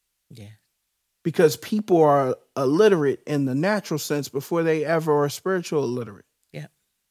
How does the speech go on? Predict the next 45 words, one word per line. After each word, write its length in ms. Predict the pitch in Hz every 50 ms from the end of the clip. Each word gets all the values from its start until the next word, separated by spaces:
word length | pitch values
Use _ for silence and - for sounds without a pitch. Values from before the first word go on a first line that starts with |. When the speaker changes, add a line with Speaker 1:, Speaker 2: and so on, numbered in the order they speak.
| _ _ _ _ - -
Speaker 2:
And 140 | 175 165 170
they 120 | 170 170
have 320 | 147 127 170 196 214 196 196
a 80 | 180
hurdle 440 | 160 143 185 208 214 214 208 185 170
to 140 | 175 165 160
jump 360 | 156 - - 160 165 170 165
over. 380 | 180 196 202 202 165 123 104 _ _ _ _ _ _ _ _ _ _ _ _ _ -
I 80 | 165 160
realize 460 | 165 156 180 208 196 147 123 127 123
that. 160 | - 110 113
And 120 | 85 147 -
so 200 | - 165 151 151
certain 560 | - - - 202 202 196 180 180 175 165 170
words 560 | 165 180 208 226 220 196 156 135 113 - -
and 180 | - 127 151 135
certain 420 | - - 190 190 175 156 151 143
wording, 540 | 143 165 196 214 220 202 160 107 95 107 - _ _ _ _ _ _ _ _ -
it, 180 | 196 202 190 196
it, 220 | 202 208 180 - _ _ _ -
it 200 | 190 190 175 156
is 380 | 175 170 156 - - - -
a 60 | 170
struggle. 580 | - - - - - 180 226 247 - - 117 - _ _ _ _
Speaker 1:
Yes. 480 | - 180 196 208 202 - - - - - -
Speaker 2:
And 100 | 190 175
so 240 | - 220 190 175 170
t-, 140 | 151 165 165 - 151
taking 400 | - - 214 254 247 - 202 196
advantage 560 | 175 143 131 160 175 202 208 202 185 156 135
of 120 | 139 127 120 127
words 420 | 139 131 117 110 101 95 - -
and 140 | 113 104 98
paying 280 | - - 202 214 196
attention 480 | 175 147 - - 185 190 180 - 139 120 _
to 120 | - 120
'em 180 | 110 110 98 110
and 180 | 120 117 117
Speaker 1:
Yeah. 80 | 113 135
Speaker 2:
weighing 360 | 160 196 208 185 156 131 113
them 180 | 98 - 101 _ _ _ _
Speaker 1:
Yeah. 200 | 127 123 120 135 -
Speaker 2:
is 180 | - 156 139
a 100 | 156 151
lost 500 | 143 143 147 160 170 170 160 - - -